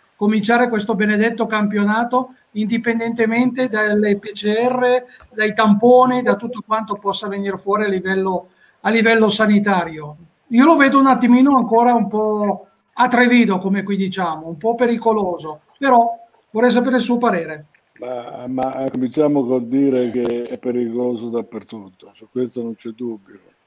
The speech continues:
Speaker 2: perché praticamente è il virus che detta la legge e non certamente gli uomini. Se,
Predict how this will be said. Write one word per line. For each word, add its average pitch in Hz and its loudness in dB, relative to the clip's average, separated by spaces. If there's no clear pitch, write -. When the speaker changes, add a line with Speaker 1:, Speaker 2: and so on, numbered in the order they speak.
Speaker 2:
perché 120 0
praticamente 123 -2
è - 0
il 117 -4
virus 127 0
che 117 -4
detta 120 -2
la 120 0
legge 127 -2
e 123 -20
non 123 -10
certamente 120 -4
gli 117 -8
uomini. 107 -6
Se, 151 2